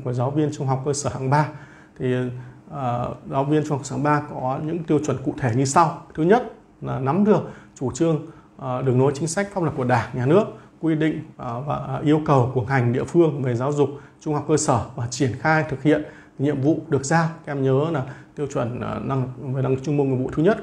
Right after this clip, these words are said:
của giáo viên trung học cơ sở hạng ba nó nắm được chủ trương, đường lối chính sách pháp luật của Đảng, Nhà nước, quy định, đúng không ạ? Và yêu cầu của ngành, ngành, ngành giáo dục ở địa phương về giáo dục trong, ở trong giáo dục trung học cơ sở đấy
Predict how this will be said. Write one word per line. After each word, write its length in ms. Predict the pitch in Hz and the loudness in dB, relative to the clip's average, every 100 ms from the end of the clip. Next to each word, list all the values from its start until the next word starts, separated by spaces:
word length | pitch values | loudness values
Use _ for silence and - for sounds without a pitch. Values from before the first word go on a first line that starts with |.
| - | -4
của 100 | 123 | -4
giáo 140 | 127 | -2
viên 160 | 143 135 | -2 -2
trung 140 | 147 | -4
học 100 | 120 | -4
cơ 80 | 135 | -4
sở 140 | 135 110 | -4 0
hạng 100 | 127 | 2
ba 180 | 143 117 - - - | 2 2 -10 -20 -10
nó 60 | |
nắm 180 | 131 135 | -4 -2
được 140 | 151 139 | -2 -2
chủ 180 | 120 | -2
trương, 300 | 92 160 147 | 0 2 4
đường 160 | 131 120 | 4 4
lối 140 | 131 135 | 2 2
chính 180 | 156 170 | 0 0
sách 200 | 214 208 | -2 -2
pháp 100 | 185 | -2
luật 120 | 123 | -2
của 100 | 131 | 0
Đảng, 260 | 123 117 - - | 2 0 -2 -6
Nhà 120 | 135 | 2
nước, 160 | 170 214 - - - | 4 2 -2 -18 -6
quy 140 | 160 156 | 0 2
định, 300 | 160 151 - | 2 -2 -4
đúng 100 | 147 | -2
không 140 | - | -2
ạ? 60 | - - | -8 -12
Và 180 | 135 127 | -6 0
yêu 280 | 165 190 180 | 4 4 6
cầu 240 | 160 127 123 | 6 6 4
của 60 | |
ngành, 220 | 117 147 123 - - - - | 0 0 0 -6 -16 -20 -10
ngành, 260 | 127 143 | -6 -4
ngành 120 | 131 123 | -4 -4
giáo 120 | 139 | 0
dục 180 | 143 - 139 | 2 2 0
ở 100 | 117 | -4
địa 160 | 135 - | -2 2
phương 340 | 170 170 170 | 4 4 2
về 140 | 135 127 | -6 -4
giáo 140 | 139 | -2
dục 160 | 147 139 | 0 -2
trong, 220 | 135 151 147 - - - | -4 -8 -10 -18 -20 -14
ở 160 | 127 120 | -12 -8
trong 200 | 143 143 | -6 -4
giáo 120 | 139 | -2
dục 120 | 143 - | -2 -4
trung 100 | 120 | -6
học 100 | 127 | -4
cơ 80 | 135 | 0
sở 300 | 147 139 | 2 2
đấy 100 | 127 | 0